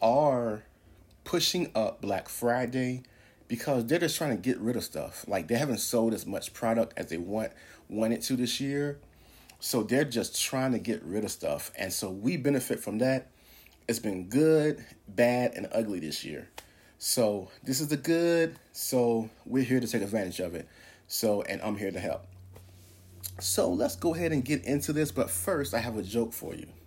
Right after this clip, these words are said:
I have a joke, okay? Hmm. Because last night, my son told me, he said, he said, uh, "Every day in class, my teacher starts off with a joke that her father gives her."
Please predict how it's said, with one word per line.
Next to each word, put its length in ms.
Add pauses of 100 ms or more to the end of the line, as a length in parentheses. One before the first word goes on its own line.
(840)
I 60
have 120
a 60
joke, 380
okay? 320 (340)
Hmm. 120 (1300)
Because 360
last 420
night, 300
my 160
son 600
told 520
me, 340 (120)
he 100
said, 480 (480)
he 140
said, 440 (100)
uh, 300
"Every 340
day 220
in 100
class, 880
my 100
teacher 320
starts 280
off 100
with 160
a 40
joke 260
that 80
her 100
father 380
gives 260
her." 160